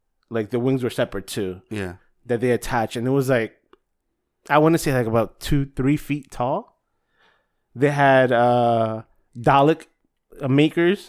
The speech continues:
Speaker 1: so the people that did made
Speaker 2: No, I
Speaker 1: Daleks
Speaker 2: know.
Speaker 1: for
Speaker 2: I
Speaker 1: the
Speaker 2: took a
Speaker 1: front
Speaker 2: picture with it last year.
Speaker 1: Yeah, so they had, they had more now.
Speaker 2: Wow.
Speaker 1: So they had Dalek makers, the people that made Daleks from scratch. They had, uh,
Speaker 2: <laughs>
Speaker 1: R two D two builders, B B eight builders.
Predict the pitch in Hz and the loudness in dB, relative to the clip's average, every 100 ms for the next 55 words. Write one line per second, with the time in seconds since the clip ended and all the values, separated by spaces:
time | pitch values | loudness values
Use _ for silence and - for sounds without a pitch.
0 | - 151 135 131 147 143 135 127 131 123 | -4 0 2 2 0 2 2 2 0 0
1 | 131 127 139 156 139 151 139 151 160 - | 0 4 4 4 4 2 2 2 0 -2
2 | 127 104 113 123 - 180 156 160 143 131 | -4 0 -2 -2 -6 -2 4 4 4 2
3 | - 143 156 143 131 139 190 196 156 269 | 2 2 2 2 0 0 2 2 4 2
4 | 214 170 113 143 - _ _ 85 76 - | 4 2 2 -2 -6 _ _ -14 -14 -16
5 | - _ - 151 151 139 143 151 156 156 | -20 _ 0 2 2 4 2 2 0 2
6 | 156 151 165 151 135 135 135 135 131 127 | 4 2 0 0 0 0 2 2 2 2
7 | 123 127 - 120 165 151 151 151 - _ | 2 0 -2 -6 2 4 4 0 -16 _
8 | _ _ - 127 135 131 123 120 117 113 | _ _ -4 0 2 4 4 4 4 2
9 | 110 - 143 143 165 123 147 147 143 156 | 0 -2 0 2 0 0 0 2 2 2
10 | 156 156 160 160 175 _ _ _ _ 110 | 4 2 2 0 -4 _ _ _ _ -4
11 | 143 143 139 147 156 147 156 151 151 151 | -2 0 2 4 4 4 4 4 4 2
12 | 151 151 | 2 -2